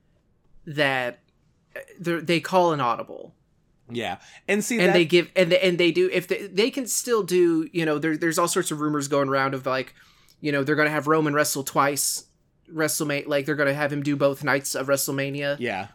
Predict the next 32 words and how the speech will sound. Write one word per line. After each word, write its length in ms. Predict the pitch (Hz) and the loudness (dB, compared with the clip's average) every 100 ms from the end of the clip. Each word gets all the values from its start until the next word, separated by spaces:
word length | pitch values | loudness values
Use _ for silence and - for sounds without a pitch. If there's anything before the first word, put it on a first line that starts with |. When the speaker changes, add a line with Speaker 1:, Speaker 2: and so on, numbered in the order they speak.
| _ _ - | _ _ -6
Speaker 1:
And, 140 | 220 220 | -2 0
like, 400 | 196 180 - - _ _ _ _ _ _ | 0 0 -8 -20 _ _ _ _ _ _
give 200 | 294 208 | 0 2
one 140 | 185 135 | 0 0
to 60 | |
Sammy. 560 | 127 135 123 127 131 - _ _ _ _ _ _ - | -4 -6 -6 -10 -14 -18 _ _ _ _ _ _ -20
You 260 | 170 294 | -4 -2
can, 300 | 269 254 165 156 | 0 -2 -2 -4
you 200 | 240 247 | -6 -4
can 200 | 175 139 | -2 -2
do 180 | 131 | -4
that. 300 | 113 101 78 - | -2 -4 -6 -8
Speaker 2:
Yeah, 220 | 151 156 | 0 2
and 100 | 123 | 2
he 80 | 156 | 0
doesn't 200 | 226 170 | 0 2
Speaker 1:
Like, 100 | 180 | 2
Speaker 2:
have 80 | - | 2
to 40 | |
Speaker 1:
he, 100 | 294 208 | -2 -2
Speaker 2:
lose 80 | 120 | 4
Speaker 1:
I'm 120 | 285 | 6
Speaker 2:
that 60 | 311 | 6
Speaker 1:
not 100 | 254 | 0
saying 220 | 254 233 | 0 0
Speaker 2:
match. 80 | 196 | 0
Speaker 1:
he 100 | 202 | -2
has 240 | 180 170 | -2 -2
to 100 | - | -4
win 300 | 139 123 139 | -6 -4 -4
it. 160 | 175 - | -4 -6
Speaker 2:
Yeah. 260 | 113 90 | -8 -10